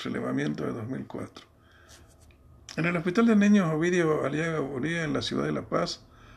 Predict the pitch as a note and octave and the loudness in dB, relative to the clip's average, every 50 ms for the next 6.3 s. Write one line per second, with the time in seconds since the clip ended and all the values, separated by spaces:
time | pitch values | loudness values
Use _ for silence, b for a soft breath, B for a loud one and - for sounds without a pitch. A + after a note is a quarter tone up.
0 | B B B D3 C#3+ - D3+ C#3+ - G3 G3 F#3+ G3+ E3+ - E3 D3 C#3 - A2+ | B B B -2 -2 0 -2 -2 -2 -2 -2 -2 -2 -2 -2 0 0 0 0 -2
1 | - - - - - _ _ _ _ _ _ _ _ _ - - - B2 C3 D3+ | -6 -8 -12 -14 -20 _ _ _ _ _ _ _ _ _ -20 -16 -8 -4 -2 0
2 | D#3+ D#3 D#3 C#3 - - E3 F3 F3 D3+ D3 C3+ - - C3+ - - - E3 E3+ | 0 0 0 0 0 2 4 4 4 4 2 -2 -4 -4 -6 -4 -4 -4 -4 -4
3 | D#3+ - B2+ A2+ G#2 - C#3 C#3+ E3 E3 D#3 D#3+ - D3 E3 D#3+ - - C#3+ A2+ | -4 -4 -6 -6 -6 -6 -6 -4 -6 -6 -6 -4 -4 -2 -4 -4 -4 -6 -6 -6
4 | - - E3 D#3+ D#3 D#3 D3+ C#3+ C3 B2 C3+ C3 - - D3 D#3 D#3 D#3 C3 A2+ | -4 -4 -4 -4 -4 -4 -4 -6 -4 -4 -6 -6 -4 -4 -6 -4 -4 -4 -6 -6
5 | A2+ - - A#2+ - C#3 B2+ - - C3 - - - - - - - - - _ | -8 -10 -12 -12 -10 -10 -10 -10 -12 -14 -14 -12 -12 -10 -10 -10 -12 -16 -20 _
6 | - - - - - - | -20 -20 -20 -20 -20 -20